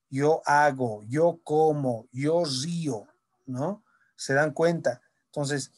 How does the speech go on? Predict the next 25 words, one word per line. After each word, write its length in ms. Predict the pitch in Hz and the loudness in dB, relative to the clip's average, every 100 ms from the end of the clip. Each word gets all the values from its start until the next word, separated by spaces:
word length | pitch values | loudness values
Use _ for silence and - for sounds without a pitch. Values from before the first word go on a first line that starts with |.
| _ _ | _ _
por 200 | - 165 | -2 0
eso 160 | 185 202 | 0 0
es 80 | 180 | -2
importante 560 | 160 160 156 170 170 | -2 -2 0 -2 -2
que 100 | 165 | -4
en 80 | 147 | -2
inglés 340 | 139 143 156 | -2 -2 -2
igual 220 | 139 147 151 | 0 2 2
aprendamos 600 | 139 131 135 143 143 143 | 2 0 0 0 -2 -4
a 60 | |
dominar 500 | 127 127 127 127 127 | -2 -2 -2 -2 -4
esto. 360 | 123 113 - - | -4 -8 -16 -12
Por 140 | 131 131 | -6 -6
eso 100 | 131 | -4
estoy 180 | 151 | -4
repitiendo 500 | 139 131 131 135 135 | -4 -6 -6 -4 -4
esta 180 | 135 131 | -4 -6
lección, 300 | 123 120 131 | -8 -6 -8
creo 200 | 123 131 | -6 -4
ya 200 | 123 123 | -4 -4
por 200 | 123 117 | -6 -14
tres 280 | - 131 131 | -6 -4 -4
o 80 | 123 | -6
cuatro 340 | 123 117 123 | -6 -6 -6
veces. 400 | 117 113 151 - | -8 -8 -12 -14